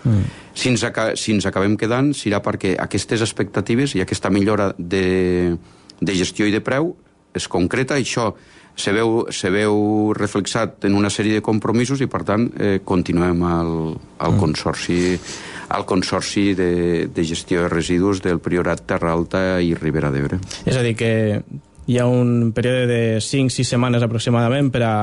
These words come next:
Speaker 1: acabar de,
Speaker 2: És
Speaker 1: de
Speaker 2: el que
Speaker 1: concretar
Speaker 2: tenim,
Speaker 1: aquestes
Speaker 2: és el que tenim
Speaker 1: negociacions.
Speaker 2: per davant,
Speaker 1: Mm.
Speaker 2: per veure si, eh, ja li dic,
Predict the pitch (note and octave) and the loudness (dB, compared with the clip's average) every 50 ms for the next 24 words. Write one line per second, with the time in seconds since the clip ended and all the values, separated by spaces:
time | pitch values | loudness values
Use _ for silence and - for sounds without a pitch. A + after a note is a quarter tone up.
0 | - - A#2+ - B2 A#2 A#2+ A#2 A#2+ A#2 A2+ A2+ A2 G#2+ G2+ G2 F#2+ A2+ A2+ B2+ | -2 -2 -2 0 0 2 2 2 2 2 2 2 4 2 2 2 2 0 0 0
1 | C3+ B2+ A#2+ A#2+ A#2+ B2 B2+ B2+ B2 - A#2 A2 A2+ C3 C3+ A#2+ A2+ - - B2 | 2 2 2 2 2 2 2 2 0 0 0 0 0 0 0 0 0 0 0 2
2 | C3+ C3+ B2+ - C3 B2+ B2 B2+ B2+ C3+ C#3+ D#3 E3+ E3 - - - G#2+ F#2+ - | 2 2 2 0 0 0 0 0 0 2 2 0 0 -2 -4 -10 -8 -6 -6 -6
3 | - _ - A2+ G#2+ G#2+ G2+ A2+ A#2 A#2+ A#2+ D3+ D#3 - - - C3 C#3 D#3+ E3 | -6 _ -4 -2 0 2 2 2 2 2 2 0 0 -2 -2 -2 0 2 2 2
4 | D#3+ - - A2 G#2+ G#2 G2 F#2 F2+ G2 G#2+ A2 A2+ C3 D3 - - | 2 0 0 2 2 2 2 2 2 2 2 2 2 2 0 -2 -4